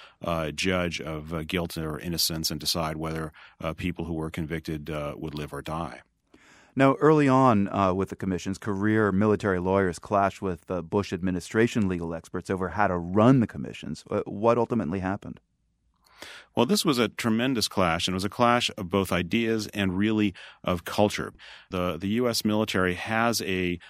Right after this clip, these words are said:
Speaker 1: law book called the Uniform Code of Military Justice that was adopted after World War Two.
Speaker 2: Mm.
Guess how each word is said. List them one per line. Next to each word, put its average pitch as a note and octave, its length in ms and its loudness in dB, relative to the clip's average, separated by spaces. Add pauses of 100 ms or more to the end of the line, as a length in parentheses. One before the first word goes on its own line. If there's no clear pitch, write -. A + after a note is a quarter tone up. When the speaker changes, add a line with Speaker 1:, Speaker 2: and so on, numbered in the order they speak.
(200)
Speaker 1:
law G#2 260 2
book E2+ 360 -8
called F2 360 -2
the D#2+ 100 -6
Uniform F#2 640 -2
Code F#2 380 -4
of D#2+ 160 -10
Military F#2 560 -2
Justice E2+ 540 -4
that - 120 -6
was E2 160 -8
adopted F2 500 -2
after E2+ 300 -4
World D#2+ 240 -6
War D#2 180 -8
Two. D#2+ 440 -8
Speaker 2:
Mm. F#2+ 220 -4